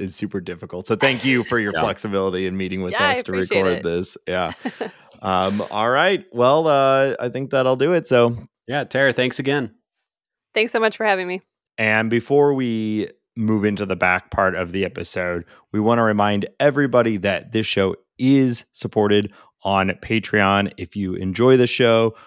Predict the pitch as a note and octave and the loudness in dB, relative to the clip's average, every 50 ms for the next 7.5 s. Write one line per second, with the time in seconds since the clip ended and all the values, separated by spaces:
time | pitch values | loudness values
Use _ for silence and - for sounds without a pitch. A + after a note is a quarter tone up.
0 | _ _ _ G2 F#2+ F#2 E2+ - - - - - - A2+ A#2+ A#2+ A#2 A#2 - - | _ _ _ -6 -6 -6 -6 -8 -10 -10 -12 -6 0 4 4 6 6 4 2 0
1 | F#2+ F#2+ F2 - - - G#2+ G2+ F2+ F2 - - _ - - A#2 B2 A#2+ A#2+ B2 | -4 -6 -6 -10 -10 -8 -8 -8 -8 -10 -12 -14 _ -6 0 2 4 6 6 6
2 | B2 B2 A#2+ - - - _ _ - D#3 D#3 D3 D#3 D#3+ D#3 D#3 D3 C#3+ - C#3+ | 4 2 0 -4 -14 -20 _ _ 0 0 4 6 6 6 6 6 4 2 0 -2
3 | C#3+ B2+ - B2 A2 G2 F#2 G2 F#2 - G#2 G2 F#2+ G2+ G2+ F#2+ F#2+ F#2+ F#2+ F2+ | -2 -2 0 0 0 2 0 -2 -2 0 -2 -2 0 -2 -2 0 2 2 0 0
4 | - - _ _ - F2 D#2+ - - G#2+ G#2 G2+ - G#2 F#2+ F#2+ F#2+ F2+ F#2+ E2+ | -2 -8 _ _ -6 -6 -6 -2 -2 -2 -2 0 0 0 0 0 2 2 0 0
5 | - - - F#2 F2+ F#2 F#2 F#2 - - - - - F#2 F2+ F2 F2 - - - | 0 -4 -6 -4 -2 -2 -4 -4 -6 -10 -12 -6 -4 -2 -2 -2 -4 -6 -10 -16
6 | - _ _ _ - - G2+ F#2+ F#2+ - - G2+ F#2 F#2 E2+ F#2+ F#2+ F#2 - - | -20 _ _ _ -4 0 0 0 0 0 -2 -2 -2 0 0 0 0 0 0 2
7 | A#2+ B2 B2 B2 B2 B2 A#2+ A#2+ - | 4 4 6 6 4 2 -2 -6 -14